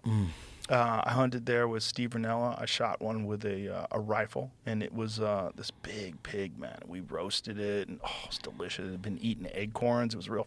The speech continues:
Speaker 2: fat. It was so good. It's, like, a delicious fucking meat, man. You know, uh, people frown upon 'em because they think they're nasty and stinky 'cause they eat everything, but, but if you clean 'em up and you, you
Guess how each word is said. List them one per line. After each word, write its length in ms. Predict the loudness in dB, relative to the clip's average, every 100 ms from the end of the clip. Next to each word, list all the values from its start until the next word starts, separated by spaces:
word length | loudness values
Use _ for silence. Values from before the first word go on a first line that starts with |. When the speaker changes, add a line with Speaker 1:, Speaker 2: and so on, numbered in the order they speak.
| -2
Speaker 2:
fat. 340 | 0 2 2 -2 -20 -20 -20 -20 -18 -4
It 20 |
was 120 | 2
so 300 | 4 8 8
good. 400 | 8 4 4 4 2
It's, 160 | 2 4
like, 140 | 4
a 60 | 2
delicious 1000 | 0 -6 -8 -4 2 6 6 6 2 0
fucking 380 | 2 4 0 0
meat, 240 | 2 2 0
man. 300 | -8 -8 -12 -18 -20 -20 -20 -20 -18 -18 -6 2
You 60 |
know, 300 | 4 4 2 0
uh, 40 |
people 300 | 2 4 6
frown 380 | 4 4 4 4
upon 300 | 6 8 8
'em 100 | 8
because 260 | 6 4 2
they 80 | 2
think 220 | 2 2
they're 100 | 0
nasty 520 | 2 2 2 0 -2
and 120 | 0
stinky 420 | -2 -2 -2 0
'cause 180 | -2 -2
they 80 | -2
eat 180 | 0 4
everything, 500 | 4 4 0 0 2
but, 180 | 0 -2 -8 -20 -18 -16 -18 -10 -4 8
but 160 | 8
if 80 | 8
you 80 | 2
clean 360 | 2 6 10 12
'em 120 | 12
up 220 | 12 12
and 120 | 8 6
you, 220 | 4 0
you 260 | 2 2 2